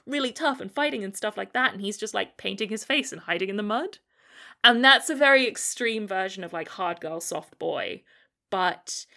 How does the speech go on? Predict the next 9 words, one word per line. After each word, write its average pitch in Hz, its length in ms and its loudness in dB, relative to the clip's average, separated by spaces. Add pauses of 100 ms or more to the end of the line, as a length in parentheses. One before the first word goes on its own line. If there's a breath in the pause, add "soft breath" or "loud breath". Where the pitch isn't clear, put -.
(200 soft breath)
you 226 180 -8
have 254 300 2
elements 226 360 0
of 208 180 -4
that 175 320 -6 (100)
in 185 100 -8
the 175 60 -8
characterization 165 1000 -8 (220)
in 170 340 -6